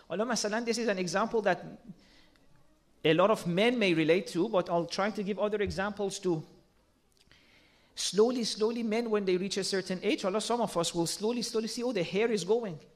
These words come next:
And a lot of people who are still not re-, used to the fact that, "Baba, you are not this body. The body ca-,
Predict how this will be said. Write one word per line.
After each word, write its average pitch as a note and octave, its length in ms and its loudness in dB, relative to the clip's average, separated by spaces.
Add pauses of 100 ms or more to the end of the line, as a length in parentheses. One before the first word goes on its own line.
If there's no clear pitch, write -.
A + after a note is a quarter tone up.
And G3 220 -4 (480)
a G#3 120 6
lot A#3+ 260 2
of B3 160 -4
people C4 380 0
who F#3+ 140 -2
are F#3+ 120 2
still A#3+ 240 -2
not B3 320 0
re-, F#3 180 2
used F3 520 0
to E4+ 80 -4
the B3+ 100 2
fact B3 260 -2
that, A#3+ 140 0
"Baba, C4+ 200 0
you B3+ 120 2
are A#3 40 2
not B3+ 200 -2
this - 160 -6
body. D#4+ 320 -4
The B3+ 80 0
body C4+ 300 0
ca-, C4 220 -6